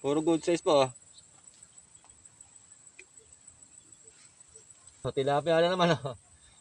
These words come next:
Ayan po, mga good size talaga, oh. <laughs> Ah, sa gilid lang po talaga yung mga tilapia. Ayan po, good size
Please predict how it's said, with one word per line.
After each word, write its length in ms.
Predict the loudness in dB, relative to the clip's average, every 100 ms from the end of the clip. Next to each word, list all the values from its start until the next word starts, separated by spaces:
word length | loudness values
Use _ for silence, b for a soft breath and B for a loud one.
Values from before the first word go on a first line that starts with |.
| b -4
Ayan 80 | 0
po, 160 | 4 4
mga 240 | 6 6 6
good 160 | 4
size 220 | 4 4 4
talaga, 400 | 6 6 4 2
oh. 20 | -6 _ _ -20 _ _ -20 -16 -14 -16 -20 -20 -20 -4
<laughs> 1000 | -4 -4 -8 -10 -12 -16 -14 -12 -12 -8
Ah, 160 | -2 0
sa 80 | 4
gilid 240 | 4 4
lang 80 | 2
po 160 | 0 -2
talaga 240 | -2 -2
yung 80 | 0
mga 240 | 0 2
tilapia. 400 | 8 8 8 2 -6 -12 -20 -20 -20 -8
Ayan 160 | -6
po, 240 | -2 -2 -4 -8
good 240 | -2 -2 0
size 240 | -2 -2